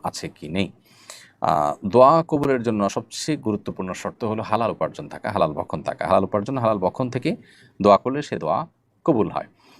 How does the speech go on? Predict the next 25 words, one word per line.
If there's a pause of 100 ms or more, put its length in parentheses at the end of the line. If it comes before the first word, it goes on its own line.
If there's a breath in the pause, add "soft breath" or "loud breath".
এছাড়া
দোয়া
কবুলের
আরেকটা
গুরুত্বপূর্ণ
শর্ত
হলো
তাড়াহুড়ো
না
করা,
অর্থাৎ
দোয়া
করার
পর
দোয়া
কবুল
হচ্ছে
না
কেন,
আহ,
হয়েছে
কিনা
এটা
নিয়ে,
আহ,